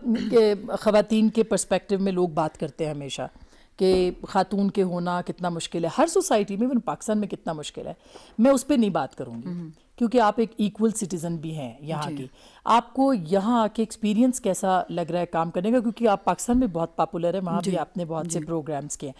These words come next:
Speaker 1: तो आपको यहाँ मुश्किल क्या लग रही है? और मसला वाकई जो मीर साहब कह रहे हैं वो मसला है, यानी रवाबित का, अ, की कमी या
Speaker 2: Exactly।
Speaker 1: कुछ और?
Speaker 2: हाँ, बिल्कुल, बिल्कुल, मैं उनकी बात को सेकंड करूँगी क्योंकि, अ, अ, दुनिया में ऐसा कोई भी मसला नहीं है जो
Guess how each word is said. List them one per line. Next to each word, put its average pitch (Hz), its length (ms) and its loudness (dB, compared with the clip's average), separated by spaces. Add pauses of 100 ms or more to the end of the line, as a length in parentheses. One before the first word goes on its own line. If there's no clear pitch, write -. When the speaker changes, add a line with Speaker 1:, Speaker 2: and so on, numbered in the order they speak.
(340)
Speaker 1:
तो - 280 2
आपको 247 440 4
यहाँ 208 340 2
मुश्किल 247 380 2
क्या 240 180 2
लग 180 120 0
रही 175 100 0
है? 240 60 6
और 254 60 4
मसला 202 420 2
वाकई 233 400 0
जो 226 120 0
मीर 190 180 0
साहब 240 260 -4
कह 208 100 4
रहे 202 100 0
हैं 269 80 -2
वो 196 260 2
मसला 202 320 2
है, 285 140 0
यानी 240 220 2
रवाबित 170 460 0
का, 220 200 2
अ, - 140 -4 (760)
की 202 80 -2
कमी 190 260 2
या 320 80 2
Speaker 2:
Exactly। 254 220 2
Speaker 1:
कुछ 202 180 0
और? 185 60 2
Speaker 2:
हाँ, 185 260 2
बिल्कुल, 170 340 -6
बिल्कुल, 170 280 -2
मैं 185 140 2
उनकी 180 180 -4
बात 165 200 -2
को 180 60 -8
सेकंड 180 280 -6
करूँगी 185 280 -6
क्योंकि, 190 340 -4 (480)
अ, 190 280 0 (380)
अ, 175 220 -10 (640)
दुनिया 202 400 4
में 208 160 0
ऐसा 190 260 -2
कोई 208 260 4
भी 202 160 4
मसला 180 280 0
नहीं 185 160 0
है 185 80 -4
जो 170 180 -4